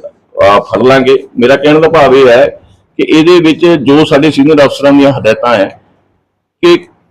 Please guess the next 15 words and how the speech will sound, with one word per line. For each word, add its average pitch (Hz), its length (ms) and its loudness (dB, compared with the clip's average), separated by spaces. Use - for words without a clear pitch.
ਕ੍ਰਾਈਮ 170 560 2
ਨੂੰ 170 280 0
ਠੱਲ 185 280 0
ਪਾਉਣ 151 260 0
ਵਾਸਤੇ - 480 -2
ਅਗਰ 151 180 0
ਕੋਈ 160 160 0
ਗੁੰਡਾਗਰਦੀ 135 560 0
ਕਰੇਗਾ 110 560 -2
ਤਾਂ 156 160 0
ਪੁਲਿਸ 165 540 -4
ਆਪਣੇ 151 300 -2
ਐਕਸ਼ਨ 165 460 -2
ਦੇ 156 100 2
ਮੁਤਾਬਕ 131 760 0